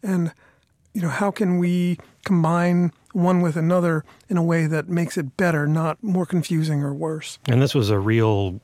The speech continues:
Speaker 2: physical three-dimensional game where they, that they
Speaker 1: Yeah,
Speaker 2: play.
Speaker 1: this was played, <laughs> played in the gym, yeah.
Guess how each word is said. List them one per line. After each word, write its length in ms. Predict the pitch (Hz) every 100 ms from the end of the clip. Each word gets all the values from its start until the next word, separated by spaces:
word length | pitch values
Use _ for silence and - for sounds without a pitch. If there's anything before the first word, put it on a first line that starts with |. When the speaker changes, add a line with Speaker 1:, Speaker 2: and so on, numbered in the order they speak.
| _
Speaker 2:
physical 520 | - 123 123 - 104
three-dimensional 720 | - 127 107 110 117 113 87
game 260 | 85 90 117
where 120 | 107
they, 260 | 98 104 101 _
that 140 | 110
they 80 | -
Speaker 1:
Yeah, 100 | 233
Speaker 2:
play. 100 | 160
Speaker 1:
this 100 | 104
was 80 | 165
played, 440 | - 196 - 202
<laughs> 0 |
played 260 | - 214 220
in 100 | 208
the 100 | 196
gym, 380 | 156 196 151 127 -
yeah. 220 | 180